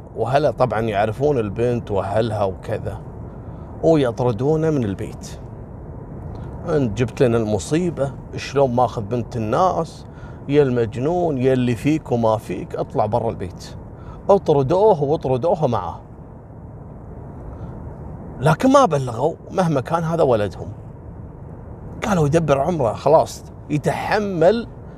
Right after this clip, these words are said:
اللي سواه." قام الولد وأجر أحد الشقق في مناطق ال-، التجارية في الكويت عندنا هني، تأجير شقة، وخلى البنت تسكن فيها، ووفر لها جميع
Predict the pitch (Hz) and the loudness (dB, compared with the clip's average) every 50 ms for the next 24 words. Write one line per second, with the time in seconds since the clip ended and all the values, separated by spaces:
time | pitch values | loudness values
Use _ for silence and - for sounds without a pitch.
0 | - - - 175 190 196 180 - 214 196 151 113 101 - - - - - - - | -8 0 2 4 4 4 2 2 0 0 0 0 -4 -6 -12 -14 -16 -16 -16 -16
1 | - - - - - - - - - - - - - - 131 160 202 240 233 214 | -16 -16 -16 -16 -16 -16 -18 -18 -18 -16 -16 -14 -8 0 6 8 8 8 8 6
2 | 196 202 214 208 220 202 160 156 156 165 - 180 202 165 147 175 180 170 156 - | 6 8 8 8 6 4 4 2 0 2 2 2 -2 0 4 6 6 6 6 4
3 | - - - - - - - - - - - - - - - - - - - - | -12 -18 -18 -18 -18 -20 -20 -20 -20 -20 -20 -20 -20 -20 -20 -20 -12 -2 0 0
4 | - - 175 170 135 131 - - 165 156 - 147 151 - - - - 123 120 123 | 2 4 2 2 2 2 0 0 0 2 4 2 2 2 -2 -8 -6 -4 -4 -4
5 | 123 - - - 120 131 131 127 127 120 113 - - - 117 110 98 98 98 95 | -4 -6 -8 -10 -6 -4 0 2 2 2 0 0 -4 -4 -4 -4 -2 -2 0 0
6 | 95 95 95 95 101 104 - - - - - - - - - 127 - - 123 110 | 0 -2 -2 -4 -6 -10 -12 -14 -14 -14 -14 -14 -12 -12 -12 -8 -4 -2 4 6
7 | 127 123 120 117 113 107 98 - - 107 - - 110 101 - - 104 98 104 98 | 6 6 6 6 2 0 0 -2 -4 -10 -8 -8 -8 -8 -8 -8 -8 -6 -4 -4
8 | 101 92 92 104 117 156 180 - - - - - - - - - - - - - | -4 -6 -4 -8 -8 -8 -10 -12 -14 -14 -14 -14 -14 -14 -14 -14 -12 -12 -14 -14
9 | - - - - 160 156 123 120 123 107 92 - - 113 - - - 170 185 - | -10 0 2 4 4 4 0 -2 -4 -4 -4 -4 -6 -6 -6 -6 -8 -8 -8 -10
10 | - - - - - - - - - - - - - - - - 196 190 175 147 | -14 -14 -14 -14 -16 -16 -16 -16 -16 -12 -6 -4 -4 -2 4 4 4 6 6 4
11 | 131 123 113 170 196 190 - - 165 156 - - - 131 107 - - 113 110 110 | 2 2 0 -2 -2 -2 -4 -4 -6 -6 -6 -6 -6 -6 -6 -6 -8 -8 -6 -4
12 | 110 117 139 180 180 156 - - 170 175 185 165 151 147 139 135 127 123 120 120 | 0 6 6 6 6 6 0 0 2 2 4 4 2 0 2 2 2 2 0 0
13 | 120 107 110 123 123 117 117 127 143 160 175 180 185 185 185 165 | 0 -2 -2 -2 -2 -2 -2 -2 -2 -2 -2 -2 0 0 -2 -2